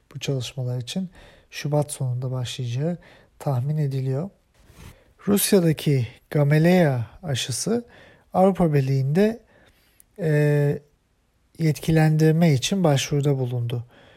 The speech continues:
E, Sputnik beş aşısı. E, aşı Ağustos ayında Rusya'da faz üç sonuçları olmaksızın onaylanmıştı. Ancak bu arada faz üç verilerinde de, e, yüzde doksan bir dört,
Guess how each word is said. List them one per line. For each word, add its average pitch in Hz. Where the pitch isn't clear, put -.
E, 135
Sputnik -
beş 151
aşısı. -
E, 160
aşı 165
Ağustos 180
ayında 175
Rusya'da 170
faz 160
üç 175
sonuçları 156
olmaksızın 160
onaylanmıştı. 160
Ancak 156
bu 180
arada 170
faz 160
üç -
verilerinde 147
de, 214
e, 165
yüzde 165
doksan 175
bir 170
dört, 156